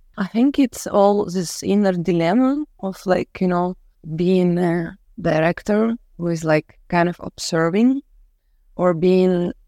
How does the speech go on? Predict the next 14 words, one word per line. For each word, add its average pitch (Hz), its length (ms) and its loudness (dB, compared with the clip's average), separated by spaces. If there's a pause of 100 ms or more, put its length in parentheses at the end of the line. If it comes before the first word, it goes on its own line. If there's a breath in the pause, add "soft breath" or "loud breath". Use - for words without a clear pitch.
(160)
an 160 640 0
actor - 540 -2 (400)
and 147 180 2
this, 143 400 -4
mm, 160 320 -8
like, - 220 -14
movement. 160 560 -2
And 156 100 2
I 180 80 0
started 185 420 2
with 160 180 -2
revolution 151 720 -2
when, 160 520 -2
like, - 240 -4